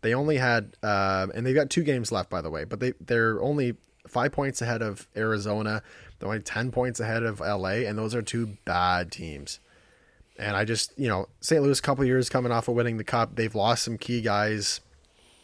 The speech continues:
over the last couple of years, especially on defense, and Vegas is just the good team, maybe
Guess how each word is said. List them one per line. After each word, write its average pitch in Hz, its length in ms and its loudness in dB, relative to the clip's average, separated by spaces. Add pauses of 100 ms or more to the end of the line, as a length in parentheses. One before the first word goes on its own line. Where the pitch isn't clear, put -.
(140)
over 110 180 0
the 107 60 -2
last 101 240 2
couple 110 220 0
of 104 40 -2
years, 107 260 0
especially 110 340 -2
on 98 120 -4
defense, 107 500 -6
and 87 220 -6 (920)
Vegas 123 320 6
is 123 80 0
just 117 200 2
the 117 80 -2
good 113 240 2
team, 127 300 2
maybe 123 400 4